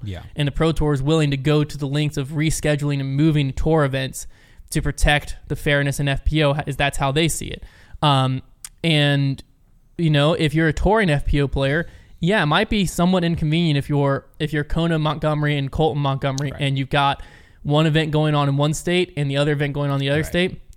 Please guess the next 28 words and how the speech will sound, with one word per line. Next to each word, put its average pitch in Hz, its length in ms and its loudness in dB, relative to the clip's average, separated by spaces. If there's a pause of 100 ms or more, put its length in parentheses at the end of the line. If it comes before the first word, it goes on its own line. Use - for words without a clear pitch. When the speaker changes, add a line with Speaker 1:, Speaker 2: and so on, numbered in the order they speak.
(500)
Speaker 2:
That's 165 300 2
obviously 175 340 2
Speaker 1:
Well, - 100 2
Speaker 2:
not 175 100 2
Speaker 1:
that, 175 60 -2
yeah. 165 60 2
Speaker 2:
convenient 147 320 0
because 147 260 0
your 139 140 0
R 170 140 4
V 165 180 0
can't 170 240 -2
be 170 80 -2
in 165 100 0
both. 139 240 -6
Speaker 1:
Yeah. 107 160 -14 (340)
Speaker 2:
Um, 135 420 0 (140)
but, 170 480 2 (140)
you 156 120 2
know, 156 340 2 (260)
i-, - 80 -8 (120)
i-, 151 180 -8 (220)
a 156 200 2
touring 214 420 2
pro 165 240 2
who's 143 240 -2
out 180 280 0
there 135 340 0